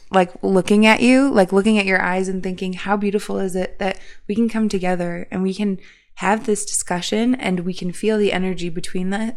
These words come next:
between us," and that, I don't know, it just felt really powerful and it was cool.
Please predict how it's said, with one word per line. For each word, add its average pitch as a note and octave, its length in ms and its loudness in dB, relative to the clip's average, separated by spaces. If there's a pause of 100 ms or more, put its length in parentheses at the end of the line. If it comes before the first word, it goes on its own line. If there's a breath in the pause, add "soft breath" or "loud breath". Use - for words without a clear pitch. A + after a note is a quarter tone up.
between F#3+ 340 -6
us," C4 360 0
and F#3 260 -2
that, F#3 300 -6 (400 loud breath)
I - 40 -2
don't C4+ 80 2
know, D#4 100 4
it F#3+ 40 2
just G3 160 -4
felt A#3 240 0
really G#3 280 4
powerful F#3+ 720 -2 (120)
and G3 120 -4
it F#3+ 40 -2
was F#3+ 140 -4
cool. G3 300 -4